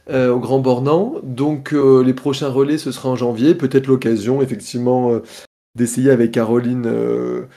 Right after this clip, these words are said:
euh, Colombo qui vraiment dé-, démérite pas, hein, je suis d'accord avec vous depuis le début de saison, et, euh, ouais, j'étais aussi, euh, euh, assez étonné. Après il y a peut-être des, des,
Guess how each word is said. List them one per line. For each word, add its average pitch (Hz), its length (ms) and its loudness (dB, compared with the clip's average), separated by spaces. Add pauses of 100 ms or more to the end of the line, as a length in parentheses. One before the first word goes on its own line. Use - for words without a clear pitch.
(420)
euh, - 300 -10
Colombo 127 500 4
qui 135 220 -8
vraiment 110 320 0
dé-, 113 520 -2
démérite 117 460 0
pas, 117 240 2
hein, 107 140 -4
je 104 80 -10
suis - 100 -14
d'accord 110 280 -2
avec 107 120 -2
vous 117 160 -8
depuis 120 240 -4
le 110 60 -8
début 117 200 -2
de 113 40 -16
saison, 123 480 0 (420)
et, 127 220 4
euh, 110 360 2
ouais, 110 280 0
j'étais 117 340 -2
aussi, 117 480 -2
euh, 113 360 2 (540)
euh, 117 240 -10
assez 127 280 -2
étonné. 135 420 2
Après 123 280 2
il - 20 2
y 113 40 0
a 107 60 0
peut-être 110 260 -6
des, 113 200 -2
des, 98 260 -6